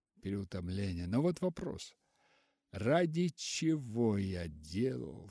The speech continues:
все это? Ради вас. Чтобы сократить срок ученичества, чтобы заставить успех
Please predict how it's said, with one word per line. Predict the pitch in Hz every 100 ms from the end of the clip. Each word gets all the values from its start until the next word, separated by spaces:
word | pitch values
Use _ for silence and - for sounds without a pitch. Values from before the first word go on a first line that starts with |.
| -
все | - -
это? | - 80 - _ - _ _ _ _ _ _ _ _ _ _ _ _ _ _ _ _ _ _ _ _ _
Ради | 82 73 71
вас. | 69 - - - _ _ _ _ _ _ _ _ _ _ _ _ _ _ _ _
Чтобы | - - 80 87
сократить | - 98 - 98 92 - 87
срок | - - 90 92 82 -
ученичества, | 82 - 87 95 101 - 76 - - - - _ _ _ _ _ _ _ _ _ _ _
чтобы | - - 98 110
заставить | 101 120 117 - - - _ - 127 143 131 113 98 98 95 - 95
успех | 85 - - - 95 87 - -